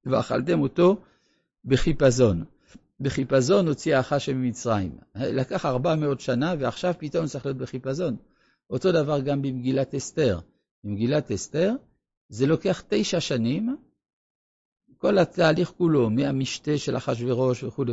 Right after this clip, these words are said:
וכו', פתאום ברגע שזה צריך להתרחש, הגאולה צריכה להתרחש, <clears throat> "ויבהילו את המן." יש אותו דבר לגבי <clears throat> הציונות בדורנו.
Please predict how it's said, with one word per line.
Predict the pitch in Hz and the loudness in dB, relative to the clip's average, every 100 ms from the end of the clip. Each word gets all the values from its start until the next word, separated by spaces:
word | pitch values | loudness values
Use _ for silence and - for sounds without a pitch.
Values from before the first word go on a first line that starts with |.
| 104 | -6
וכו', | - 104 190 277 - _ _ _ _ | -6 -2 -2 -2 -6 _ _ _ _
פתאום | 165 151 170 120 | -4 2 4 4
ברגע | 110 185 170 131 | 2 2 2 0
שזה | 113 113 | -2 -6
צריך | - 98 143 - | -6 -8 -8 -8
להתרחש, | 107 101 90 87 - 214 226 - | -6 -6 -6 -8 -2 -2 -2 -6
הגאולה | 101 87 107 120 127 | -8 -6 -2 0 0
צריכה | 123 | -2
להתרחש, | 104 - - 196 240 - _ _ _ _ - | -4 -6 -4 0 0 -4 _ _ _ _ -4
<clears throat> | - 147 | 2 6
"ויבהילו | 139 131 131 104 135 220 190 | 8 10 8 8 6 8 8
את | 143 | 6
המן." | 110 90 62 - _ _ _ _ _ _ _ _ _ _ _ _ 120 | 2 -2 -8 -16 _ _ _ _ _ _ _ _ _ _ _ _ 0
יש | 127 120 - _ _ _ _ - | 2 2 -4 _ _ _ _ -6
אותו | 127 151 | 0 4
דבר | 139 151 | 4 4
לגבי | 131 117 110 143 190 - - _ _ - | 2 4 6 8 6 2 -10 _ _ -6
<clears throat> | 180 - - 170 156 135 127 | -4 -2 0 4 4 4 0
הציונות | - - 139 175 - | -4 2 4 4 2
בדורנו. | 113 113 110 104 113 190 | 0 2 4 4 2 0